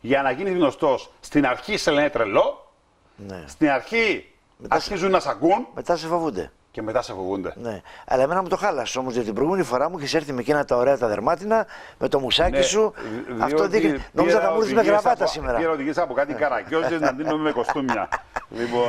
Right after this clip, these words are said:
Speaker 1: άσε,
Speaker 2: Λοιπόν,
Speaker 1: και
Speaker 2: να σου πω λίγο τώρα, σε παρακαλώ.
Speaker 1: Λοιπόν, λοιπόν,
Speaker 2: Απάντησε
Speaker 1: το,
Speaker 2: μου
Speaker 1: το
Speaker 2: κάτι.
Speaker 1: δικαιοσύνης.
Speaker 2: Ναι, το
Speaker 1: Λοιπόν,
Speaker 2: δικαιοσύνης, πες μου, ναι.
Speaker 1: λοιπόν, ξεκινάμε και λέμε το εξής, ότι έχουμε ένα γενικό εισαγγελέα πάρα πολύ αδύνατο,
Speaker 2: Μμμ.
Speaker 1: θα έλεγα με ρυθμούς χελώνας,
Speaker 2: Ναι.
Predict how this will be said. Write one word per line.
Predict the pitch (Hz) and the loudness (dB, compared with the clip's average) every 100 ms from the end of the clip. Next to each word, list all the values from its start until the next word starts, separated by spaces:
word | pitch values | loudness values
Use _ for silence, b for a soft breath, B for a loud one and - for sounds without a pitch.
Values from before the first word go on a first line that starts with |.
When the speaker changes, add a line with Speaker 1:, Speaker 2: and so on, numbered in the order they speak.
| 123 | 2
Speaker 1:
άσε, | 143 | 2
Speaker 2:
Λοιπόν, | 160 165 165 123 | 2 2 0 0
Speaker 1:
και | 120 | 0
Speaker 2:
να | 131 123 208 | 2 4 2
σου | 123 | 2
πω | 202 | 0
λίγο | 190 185 | 2 2
τώρα, | 151 127 | 2 0
σε | 120 | 2
παρακαλώ. | 151 151 143 | 4 4 2
Speaker 1:
Λοιπόν, | 127 120 | 0 0
λοιπόν, | 139 127 - | 0 -2 -2
Speaker 2:
Απάντησε | - - 170 180 | 0 0 0 2
Speaker 1:
το, | |
Speaker 2:
μου | 180 | 2
Speaker 1:
το | 175 | 4
Speaker 2:
κάτι. | 175 | 2
Speaker 1:
δικαιοσύνης. | 160 185 147 107 | 4 2 0 -4
Speaker 2:
Ναι, | - | 0
το | 147 | 2
Speaker 1:
Λοιπόν, | 151 135 | 4 2
Speaker 2:
δικαιοσύνης, | 208 170 147 104 | 2 0 -2 -2
πες | 123 107 | -2 0
μου, | 117 | 0
ναι. | |
Speaker 1:
λοιπόν, | 131 120 110 | 0 0 -2
ξεκινάμε | - 127 151 151 | -4 0 0 2
και | |
λέμε | 135 139 | 2 2
το | |
εξής, | 131 - 110 | -2 -2 0
ότι | 135 98 92 | 0 -2 -6
έχουμε | - 123 143 | -4 -2 0
ένα | 143 | 2
γενικό | 135 120 117 107 95 131 | 2 -2 -2 -2 2 0
εισαγγελέα | 123 135 101 101 110 120 151 - - - | 0 -2 -2 2 4 2 0 -10 -18 -2
πάρα | 110 113 107 | 2 2 0
πολύ | 104 104 | -2 0
αδύνατο, | 98 98 110 113 147 - _ _ _ _ | 0 0 -2 0 0 -2 _ _ _ _
Speaker 2:
Μμμ. | 92 110 | -18 -10
Speaker 1:
θα | 110 110 | 0 2
έλεγα | 117 113 120 104 - - _ _ _ - _ _ _ _ _ | 2 2 2 2 -2 -16 _ _ _ -20 _ _ _ _ _
με | 101 101 107 | -6 0 2
ρυθμούς | 101 - 120 120 - | 0 -4 -4 -2 -2
χελώνας, | - 107 98 113 139 143 - - | 0 0 2 2 2 0 -6 -16
Speaker 2:
Ναι. | 87 85 | -14 -14